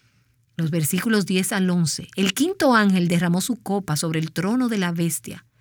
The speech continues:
y su reino se quedó en tinieblas, y se mordían la lengua de temor. Y blasfemaron contra el Dios del cielo por causa de sus dolores y de sus llagas,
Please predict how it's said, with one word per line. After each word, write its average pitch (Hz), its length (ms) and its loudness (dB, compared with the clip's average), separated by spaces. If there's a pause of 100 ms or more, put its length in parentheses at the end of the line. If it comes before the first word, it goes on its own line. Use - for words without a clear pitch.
(360)
y 220 120 2
su 226 160 2
reino 247 300 4
se 285 120 0
quedó 190 220 0
en 202 120 2
tinieblas, 170 1080 0
y 170 60 -4
se 185 140 0
mordían 180 520 4
la 220 100 4
lengua 180 460 2
de 151 100 0
temor. 147 480 0 (580)
Y 226 100 4
blasfemaron 226 640 2
contra 262 280 0
el 196 120 2
Dios 214 220 0
del 254 140 -2
cielo 220 400 0
por 175 220 -2
causa 208 320 -2
de 220 100 2
sus 170 320 -2
dolores 175 640 0
y 247 80 0
de 214 100 0
sus 196 340 -4
llagas, - 760 -6